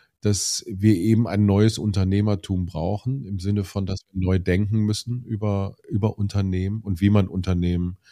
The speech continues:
führt. Und, ähm, Customer Value,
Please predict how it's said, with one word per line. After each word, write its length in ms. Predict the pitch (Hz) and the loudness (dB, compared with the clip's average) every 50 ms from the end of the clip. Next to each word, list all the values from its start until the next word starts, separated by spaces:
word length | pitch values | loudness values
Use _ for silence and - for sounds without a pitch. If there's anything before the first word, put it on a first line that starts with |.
| _ - - - _ _ _ _ _ | _ -20 -20 -20 _ _ _ _ _
führt. 540 | _ - - - 92 92 90 85 82 - - _ _ _ - - - - - _ _ _ _ - | _ -8 -2 2 4 4 4 2 0 -4 -12 _ _ _ -20 -20 -20 -20 -20 _ _ _ _ 0
Und, 500 | 101 104 107 107 101 - - - - - - | 4 4 4 4 2 0 -6 -8 -8 -6 -2
ähm, 480 | 101 101 101 101 98 98 95 92 - - - - | 0 0 2 2 2 0 -2 -4 -8 -12 -4 2
Customer 480 | - 123 127 - - 147 139 131 117 113 | 4 4 4 6 6 6 6 6 6 6
Value, 600 | 113 113 113 110 110 110 107 107 107 107 104 | 6 6 8 8 6 6 6 6 6 4 2